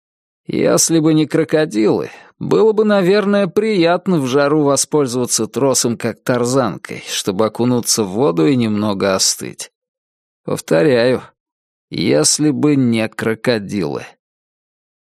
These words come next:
Кровь у меня в голове болезненно пульсировала.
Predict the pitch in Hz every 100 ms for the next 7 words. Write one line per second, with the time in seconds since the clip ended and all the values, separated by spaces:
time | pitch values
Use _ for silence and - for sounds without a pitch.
0 | _ - 110 135 139 135 135 135 117 131
1 | 131 127 139 120 117 123 127 131 131 123
2 | 139 131 - - 156 85 58 57